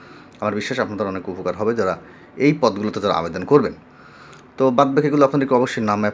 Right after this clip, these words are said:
পড়লেই, আহ, বুঝবেন। এখন আমি চলে আসি সরাসরি আবেদনের যে ব্যাপারটা আছে, সেটাতে নিয়ে আপনাদের সাথে ডিসকাস করি।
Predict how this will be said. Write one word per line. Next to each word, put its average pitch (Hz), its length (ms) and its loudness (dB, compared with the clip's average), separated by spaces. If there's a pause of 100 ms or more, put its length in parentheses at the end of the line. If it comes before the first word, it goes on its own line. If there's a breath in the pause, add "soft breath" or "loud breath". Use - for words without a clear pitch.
পড়লেই, 113 260 0
আহ, 107 280 -2
বুঝবেন। 101 400 -4
এখন 104 200 -4
আমি 107 180 -2
চলে 101 160 -2
আসি 107 140 -6
সরাসরি 104 360 -6
আবেদনের 98 540 -2
যে 87 100 -6
ব্যাপারটা 80 400 -8
আছে, 78 180 -8
সেটাতে - 360 -8
নিয়ে 85 180 -8
আপনাদের 82 280 -12
সাথে 90 140 -10
ডিসকাস - 340 -12
করি। 147 240 -8